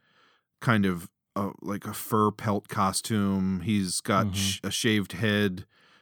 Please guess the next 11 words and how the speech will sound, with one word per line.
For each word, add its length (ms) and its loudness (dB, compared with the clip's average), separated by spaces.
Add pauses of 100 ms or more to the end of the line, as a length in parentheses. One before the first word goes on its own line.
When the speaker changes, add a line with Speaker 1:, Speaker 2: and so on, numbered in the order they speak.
(140)
Speaker 1:
maybe, 300 4
like, 240 4
a 40 -2
ponytail, 840 2
and 120 2
then 80 2
he's 160 2
got, 240 0
like, 220 0
some, 380 -2 (520)
like, 260 -4